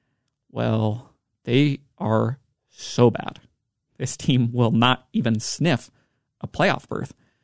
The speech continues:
much less contend for a Super Bowl." How about the Los Angeles Rams?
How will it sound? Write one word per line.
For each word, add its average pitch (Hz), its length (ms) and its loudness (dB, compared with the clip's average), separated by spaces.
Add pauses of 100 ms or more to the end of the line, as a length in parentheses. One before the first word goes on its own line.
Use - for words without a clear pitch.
(180)
much 117 220 -2
less 117 240 0
contend 120 560 2
for 117 440 2 (300)
a - 60 -6
Super 233 260 0
Bowl." - 200 -16 (2750)
How 143 80 2
about 147 200 4
the 156 60 4
Los 151 220 4
Angeles 156 380 0
Rams? - 380 -2